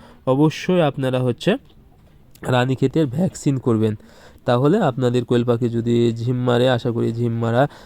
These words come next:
প্রবলেমটা ঠিক হয়ে যাবে। এবং কোয়েল পাখিকে যদি আপনারা এই ওষুধগুলো ব্যবহার করেন তিন থেকে চার দিন, আশা করি কোয়েল পাখি একদম সুস্থ হয়ে যাবে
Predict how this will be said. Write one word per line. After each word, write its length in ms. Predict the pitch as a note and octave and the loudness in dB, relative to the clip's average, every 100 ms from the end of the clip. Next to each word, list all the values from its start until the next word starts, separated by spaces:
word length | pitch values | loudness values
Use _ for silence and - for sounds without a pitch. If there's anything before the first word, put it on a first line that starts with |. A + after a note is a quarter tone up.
| - | -6
প্রবলেমটা 600 | - A#2+ B2 A#2+ A#2+ F#3+ G#3+ - - | 0 2 4 0 2 -2 -2 -12 -2
ঠিক 200 | D3+ - | 0 4
হয়ে 200 | A#2+ A2+ | 4 6
যাবে। 260 | A2 A2 G2+ _ _ _ - - - - - - - - | 4 4 0 _ _ _ -20 -20 -20 -20 -20 -20 -16 0
এবং 240 | C3+ G3+ F#3 | 2 2 2
কোয়েল 160 | C3 | 2
পাখিকে 1040 | B2+ A#2+ C3+ C3 B2+ - - - - C3+ B2 | 4 0 2 -2 -2 -10 -20 -20 0 2 4
যদি 180 | B2+ | 4
আপনারা 400 | B2+ A#2+ B2 A#2+ | 2 4 4 4
এই 140 | A#2 B2 | 4 4
ওষুধগুলো 480 | B2 - C3 B2 B2 | 4 2 -2 0 2
ব্যবহার 360 | A#2+ A#2+ C3 | 4 4 2
করেন 260 | C3 C#3+ F#3 | 2 0 2
তিন 180 | C#3 A#2+ | -2 -2
থেকে 180 | A#2+ | -2
চার 260 | A#2 B2 B2 | 2 2 2
দিন, 100 | G#3 - | -4 -2
আশা 220 | B2+ B2+ | -4 -2
করি 140 | A#2 | -2
কোয়েল 180 | A#2 A#2 | -2 -2
পাখি 220 | A#2 A2+ | -2 -2
একদম 240 | A#2+ A2 A#2 | -2 -2 -6
সুস্থ 200 | - B2 | -4 -2
হয়ে 100 | C#3+ | 0
যাবে 240 | C#3 C#3+ | 2 2